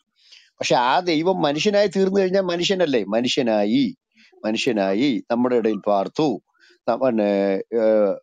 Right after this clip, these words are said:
വേറെ ബൈബിൾ വാക്യങ്ങളുണ്ട്. ഞങ്ങൾക്ക് വാക്യങ്ങളൊക്കെ ഇഷ്ടം പോലെ തരാൻ വേണ്ടിയുണ്ട്. അപ്പം ഞങ്ങൾ പറയുന്നത് ദൈവം ക്രൂശിൽ മരിച്ചു എന്നല്ല,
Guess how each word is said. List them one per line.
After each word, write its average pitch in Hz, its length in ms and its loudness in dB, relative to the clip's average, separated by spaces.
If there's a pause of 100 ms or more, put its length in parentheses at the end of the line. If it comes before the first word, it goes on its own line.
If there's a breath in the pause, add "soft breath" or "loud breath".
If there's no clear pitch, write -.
വേറെ 135 340 2
ബൈബിൾ 170 320 0
വാക്യങ്ങളുണ്ട്. 170 640 0
ഞങ്ങൾക്ക് 143 320 0
വാക്യങ്ങളൊക്കെ 160 580 0
ഇഷ്ടം 160 200 -2
പോലെ 156 140 2
തരാൻ 139 280 2
വേണ്ടിയുണ്ട്. 113 380 -2 (500 soft breath)
അപ്പം 151 320 -2 (1200)
ഞങ്ങൾ 135 300 2
പറയുന്നത് 185 360 0
ദൈവം 175 360 2
ക്രൂശിൽ 196 280 2
മരിച്ചു 175 280 0
എന്നല്ല, 113 360 0